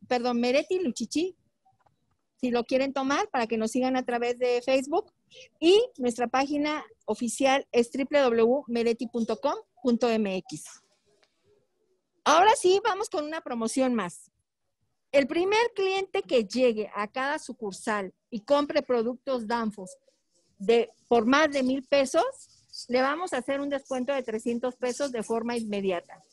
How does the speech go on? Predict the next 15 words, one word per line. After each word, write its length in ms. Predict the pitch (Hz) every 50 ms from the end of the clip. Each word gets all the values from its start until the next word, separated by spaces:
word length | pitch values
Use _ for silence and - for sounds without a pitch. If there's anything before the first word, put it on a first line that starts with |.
| _ _ _ _ _ _ _ _ _ _ _ _ _ _ _ _ _ _ - - _ _ _ _ _ _
Así 360 | - 247 269 269 349 359 359
de 120 | 403 415 415
que 140 | - 392 427 415 403
los 180 | 339 262 247 285
esperamos. 600 | 262 240 - 247 233 240 233 220 196 180 - _ _ _
Les 260 | - 214 226 220 214
recordamos 720 | 226 294 370 381 - 403 392 370 349 330 320 320 339 349 -
que 120 | - 269
las 140 | 247 233 -
promociones 760 | - 233 226 220 226 220 254 262 262 277 294 320 302 - -
de 160 | - 208 226 226
hoy 240 | 233 240 262 294 254
no 280 | 262 247 254 262 269
son 280 | 269 - 277 254 240 247
acumulables. 840 | 254 254 269 262 254 262 269 277 285 285 285 254 226 214 214 - -